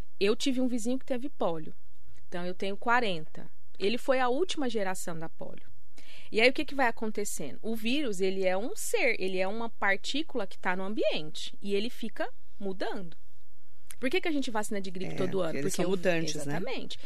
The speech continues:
Speaker 1: Se você tem uma vacina que controla essa mutação,
Speaker 2: Uhum.
Speaker 1: que ele evita que esse, que esse vírus se propague, você garante que ele tá contido.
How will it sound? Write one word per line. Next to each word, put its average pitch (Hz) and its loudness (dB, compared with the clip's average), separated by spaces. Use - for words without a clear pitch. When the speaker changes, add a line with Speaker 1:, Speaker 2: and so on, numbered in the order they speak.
Speaker 1:
Se 233 0
você 240 0
tem 370 0
uma 262 2
vacina 185 0
que 214 0
controla 233 0
essa 185 0
mutação, 202 -2
Speaker 2:
Uhum. 151 0
Speaker 1:
que 175 0
ele 202 0
evita 208 2
que - 0
esse, 185 0
que 190 0
esse - 0
vírus 175 0
se - 0
propague, 220 0
você 208 2
garante 214 2
que 262 2
ele 247 2
tá 254 2
contido. 180 0